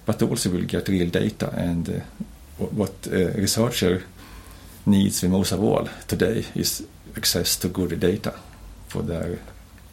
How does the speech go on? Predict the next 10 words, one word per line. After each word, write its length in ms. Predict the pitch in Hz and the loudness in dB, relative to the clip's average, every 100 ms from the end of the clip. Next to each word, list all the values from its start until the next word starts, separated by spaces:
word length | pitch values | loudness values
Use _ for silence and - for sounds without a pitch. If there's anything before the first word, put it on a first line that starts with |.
| - - - - | -20 -20 -20 -14
for 140 | - 95 | -6 -6
proving 500 | - 101 87 85 80 | 2 2 2 0 0
that 140 | 85 | -2
the 100 | 92 | 0
algorithms 500 | 90 92 85 95 - | 0 0 0 -2 -2
work 260 | 95 92 - | -2 -2 -2
in 100 | 85 | -2
a 100 | 90 | -4
realistic 440 | 90 92 - 92 | -4 -4 -4 -4
scenario. 380 | - 101 113 | -4 -2 -4